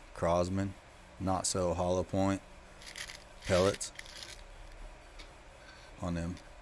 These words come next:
Sky Rats. But for a budget banger, these projectiles here are a little over one penny per unit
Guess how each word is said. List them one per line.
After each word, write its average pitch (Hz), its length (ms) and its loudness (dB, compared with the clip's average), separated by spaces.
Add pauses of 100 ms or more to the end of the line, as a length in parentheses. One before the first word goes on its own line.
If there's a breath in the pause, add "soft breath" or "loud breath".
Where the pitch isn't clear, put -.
Sky 90 340 0
Rats. 98 460 4 (1200)
But 90 200 2
for 95 180 2
a 87 60 2
budget 92 340 2
banger, 98 420 2 (320 loud breath)
these 90 320 -2 (120)
projectiles 92 720 2
here 95 380 6 (260 loud breath)
are 87 80 -2
a 85 40 0
little 90 280 4
over 90 260 4
one 87 360 2 (100)
penny 98 480 4 (1160 loud breath)
per 92 240 8
unit 95 420 2